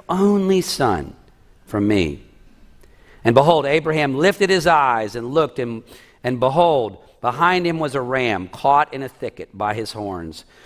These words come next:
And Abraham went and took the ram and offered it up as a burnt offering instead.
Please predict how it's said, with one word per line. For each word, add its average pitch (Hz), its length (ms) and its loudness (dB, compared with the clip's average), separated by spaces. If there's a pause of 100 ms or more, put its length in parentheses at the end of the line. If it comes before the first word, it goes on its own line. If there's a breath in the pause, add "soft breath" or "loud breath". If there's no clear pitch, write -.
(240 soft breath)
And 110 80 -2
Abraham 147 500 2
went 113 240 0
and 101 120 -8
took - 240 -2
the 135 80 0
ram 117 280 0
and 98 120 2
offered 127 340 2
it 113 100 -4
up 107 300 -4 (260 soft breath)
as 107 140 -4
a 101 60 -2
burnt 135 400 2
offering 101 580 0 (560)
instead. 107 960 0